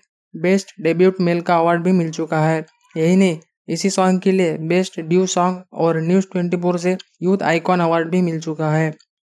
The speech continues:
टू थाउजेंड नाइनटीन में गुरु रंधावा को दादा साहेब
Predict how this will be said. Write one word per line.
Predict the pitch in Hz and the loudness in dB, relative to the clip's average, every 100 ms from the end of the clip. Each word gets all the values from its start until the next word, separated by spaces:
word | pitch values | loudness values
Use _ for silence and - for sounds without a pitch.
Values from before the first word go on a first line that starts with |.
| - | -10
टू | 151 | 0
थाउजेंड | 180 185 190 | 2 4 4
नाइनटीन | 170 170 175 190 | 2 0 2 4
में | 196 160 - _ _ - | 4 2 -4 _ _ -4
गुरु | 170 185 | 2 4
रंधावा | 190 180 185 190 185 | 4 4 4 4 2
को | 175 156 - _ - | 0 -2 -6 _ -6
दादा | - 165 180 | -4 0 0
साहेब | 185 185 | 2 0